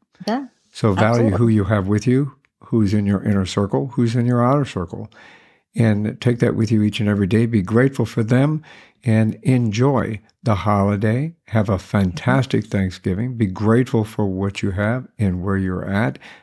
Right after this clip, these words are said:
Speaker 2: Spread that joy, that compassion, that humanity with those around you, and
Speaker 1: Mm-hmm.
Speaker 2: have a great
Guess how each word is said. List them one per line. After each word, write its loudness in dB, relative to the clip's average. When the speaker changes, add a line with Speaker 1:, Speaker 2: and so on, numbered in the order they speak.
Speaker 2:
Spread 0
that 2
joy, 2
that -2
compassion, 0
that -2
humanity 0
with -2
those -2
around 0
you, 2
and 2
Speaker 1:
Mm-hmm. 0
Speaker 2:
have 2
a 0
great -2